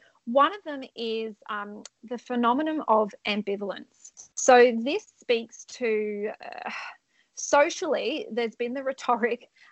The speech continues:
that, um, "Well, you've chosen to be a mum and you should be grateful and blessed, and Beryl's done it, you know, eighty years ago and she didn't complain." Um, and you've,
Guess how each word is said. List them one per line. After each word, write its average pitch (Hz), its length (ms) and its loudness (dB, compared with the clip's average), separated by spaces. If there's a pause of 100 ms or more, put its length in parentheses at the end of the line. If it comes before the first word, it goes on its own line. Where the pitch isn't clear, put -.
(140)
that, 214 420 4 (180)
um, 208 440 -4
"Well, 226 120 -6
you've 262 220 -8
chosen 277 440 -2
to 262 100 -10
be 240 180 2
a 240 60 2
mum 190 360 -2 (640)
and 208 480 0
you 220 220 0
should 262 220 -2
be 302 100 0
grateful 240 540 4
and 262 200 0
blessed, 196 520 2 (100)
and 202 520 -2 (180)
Beryl's 247 540 8
done 208 240 6
it, - 400 -6 (260)
you 226 120 2
know, 208 220 2 (200)
eighty 226 200 6
years 220 280 2
ago 202 260 0
and 196 120 -8
she 254 200 0
didn't 233 240 -2
complain." 202 600 0 (480)
Um, 208 520 4 (260)
and 208 480 -10 (200)
you've, 214 260 -6